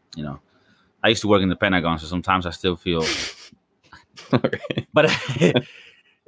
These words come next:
Speaker 1: the U S spends four point one trillion dollars a year in government spending. This is everything. Everything, everything, including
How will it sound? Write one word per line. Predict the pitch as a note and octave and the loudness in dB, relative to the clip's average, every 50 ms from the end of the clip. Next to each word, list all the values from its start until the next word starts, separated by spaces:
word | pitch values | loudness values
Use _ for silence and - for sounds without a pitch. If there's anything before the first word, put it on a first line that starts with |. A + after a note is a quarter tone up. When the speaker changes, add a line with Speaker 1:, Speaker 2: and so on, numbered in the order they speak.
| - - | -14 -2
Speaker 1:
the | B2 C#3+ D3 | 0 2 4
U | D#3+ F#3+ G3+ | 6 6 6
S | A3+ A3+ A3+ F#3+ E3+ - | 6 6 4 2 -2 -8
spends | - - E3 E3 E3 E3+ D#3+ - | -4 0 2 2 2 2 -2 -4
four | C3+ - D3+ E3 F3+ F3 | -6 2 6 6 6 6
point | - E3+ E3 C#3 C3+ B2 | 6 4 4 4 4 4
one | C#3 D3 D3+ D3 C3 - | 4 4 4 2 0 -4
trillion | - - C#3 C#3+ D#3 E3+ E3+ E3+ E3+ D#3+ C#3+ | -6 -2 2 4 6 6 6 6 4 4 4
dollars | C3+ C3+ B2+ B2 B2 B2 A#2 A2+ | 6 6 6 4 4 2 2 0
a | G#2+ | 0
year | G#2+ G#2 A2 A#2 C3 D3+ E3 F#3 F3+ - _ _ _ _ _ _ _ - | 0 2 2 4 4 4 2 2 -2 -8 _ _ _ _ _ _ _ 0
in | B2 A2+ A2+ | 2 2 4
government | G2 B2+ B2+ B2+ A#2+ A#2 A2 - | 4 6 6 6 6 4 2 0
spending. | - - G2+ F#2+ F2+ D#2+ D2+ C#2+ C#2+ - _ _ _ | 0 0 0 0 0 -2 -6 -8 -12 -14 _ _ _
This | B2 C3+ - D3+ | -2 0 0 0
is | C3+ C3+ - | -2 -2 0
everything. | C3+ C#3+ C3+ A#2 B2 A2 - - E2 C#2 C2+ - - - - - - - - - | 2 2 4 4 2 0 0 -4 -8 -10 -10 -12 -16 -18 -18 -18 -20 -14 0 4
Everything, | A2 B2 B2 D#3 D#3+ D3 D3+ C3 B2 | 4 4 6 4 2 4 4 4 6
everything, | B2 A#2+ A#2+ C3 C3 C#3+ D3 D3 D#3 D3+ - - - - - - - - - - | 6 4 4 2 0 0 0 -2 -2 -6 -8 -12 -14 -16 -16 -18 -20 -18 -6 -2
including | A2 A2 G2+ - - A2+ A2 G#2+ G#2+ G2+ G2+ F#2 F#2 G#2 A2 | -2 -2 0 0 2 2 4 4 2 2 0 -2 -4 -8 -12